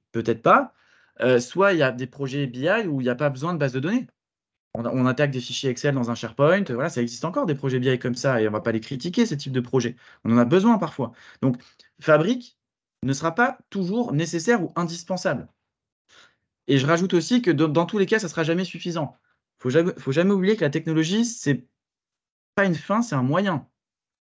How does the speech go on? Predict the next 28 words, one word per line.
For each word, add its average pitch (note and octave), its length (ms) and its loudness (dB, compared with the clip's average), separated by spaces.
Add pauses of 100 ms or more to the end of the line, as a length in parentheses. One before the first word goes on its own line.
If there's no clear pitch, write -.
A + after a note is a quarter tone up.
(240)
C'est - 160 -6
pas D#3 100 4
parce D#3+ 160 0
que D#3 80 -6
vous D3 120 -2
utilisez C#3+ 320 -2
bien D3 180 0
Fabric D#3+ 380 -2
que D3 60 -2
tout D#3 400 -8
a, D3 120 2
tout F#3+ 200 -6
va F3+ 120 4
aller D3 160 2
bien F3 140 0
dans E3+ 100 -2
votre C3+ 140 -2
stratégie C#3 360 -6
data. D#3 360 0 (400)
Faut A#2+ 60 -6
pas C#3+ 180 6
oublier C#3 380 2
que - 100 -8
vous D3 300 0
avez A#2+ 120 2
potentiellement B2+ 540 -4
des C3+ 80 -2
problèmes B2+ 480 0